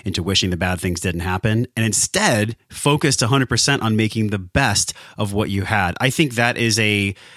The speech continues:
huge message for anyone that's ever gone through any kind of travesty or trial or tribulation. Was that a focus for you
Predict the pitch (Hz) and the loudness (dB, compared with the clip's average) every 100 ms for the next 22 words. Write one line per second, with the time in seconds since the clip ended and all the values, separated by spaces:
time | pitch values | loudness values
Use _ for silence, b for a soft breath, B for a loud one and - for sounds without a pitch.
0 | B - - - 233 208 139 107 104 92 | B -4 -2 2 4 4 4 2 2 2
1 | - 87 - - - 147 185 127 101 98 | 0 0 0 0 0 2 4 4 4 2
2 | 98 - 120 143 127 107 113 107 98 - | 0 0 0 0 0 -2 0 0 0 -2
3 | 107 110 110 104 98 87 - 123 127 - | -2 0 -2 -2 -4 -2 -2 0 0 0
4 | 127 117 92 107 101 101 95 98 92 95 | 0 0 0 0 2 0 0 -2 -2 0
5 | 117 - 123 117 110 B 131 123 208 233 | 2 2 2 2 -2 B 0 2 0 2
6 | 131 113 107 - 113 101 98 95 95 95 | 0 2 0 0 0 0 2 2 2 0